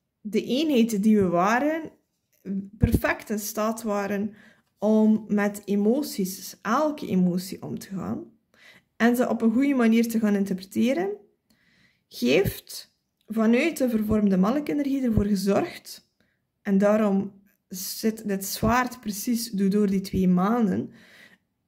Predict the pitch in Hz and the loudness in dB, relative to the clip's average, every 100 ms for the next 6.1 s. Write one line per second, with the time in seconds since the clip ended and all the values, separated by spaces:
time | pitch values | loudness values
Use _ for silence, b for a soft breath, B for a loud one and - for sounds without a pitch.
0 | _ _ _ _ _ _ _ 214 220 220 | _ _ _ _ _ _ _ -2 2 2
1 | - 339 - 277 233 226 196 226 311 - | 2 0 2 2 2 2 2 2 0 -2
2 | 214 226 226 226 226 - - 262 262 277 | 0 0 2 0 0 -2 -2 -2 -2 -2
3 | 247 240 240 - B B B B B - | 0 0 -2 -12 B B B B B -2
4 | 277 277 269 233 226 226 226 220 226 - | -2 0 4 6 6 4 2 -2 -6 -2
5 | 202 185 185 190 185 180 - - 160 165 | -2 0 2 2 0 -4 -8 -10 -10 -10
6 | 180 | -10